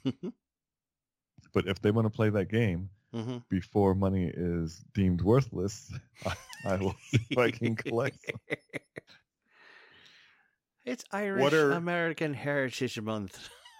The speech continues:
Speaker 1: <laughs> There'll be lots of drink. Well, of course it is, because, you know, Saint Patrick's Day.
Speaker 3: You've got Saint Pat's coming
Speaker 1: They got
Speaker 3: up.
Speaker 1: Saint Pat's coming, yes.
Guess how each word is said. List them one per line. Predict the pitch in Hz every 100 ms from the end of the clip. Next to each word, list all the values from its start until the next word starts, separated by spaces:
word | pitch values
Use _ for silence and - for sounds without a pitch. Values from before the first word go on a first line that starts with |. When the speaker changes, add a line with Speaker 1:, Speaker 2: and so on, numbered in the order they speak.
| -
Speaker 1:
<laughs> | 147 -
There'll | 156
be | 127
lots | 117 110 -
of | 95
drink. | 90 - -
Well, | 110
of | -
course | 123 110
it | 98
is, | 82 76
because, | 95 92 90
you | 98
know, | 82 73
Saint | - 85
Patrick's | 82 - - -
Day. | - - 139 139
Speaker 3:
You've | 139 127
got | 170 170
Saint | 180 143 -
Pat's | 165 156 - -
coming | - 117 107
Speaker 1:
They |
got | -
Speaker 3:
up. | 160
Speaker 1:
Saint | 170
Pat's | - 143 139
coming, | - 113 101 92
yes. | - 123 123 -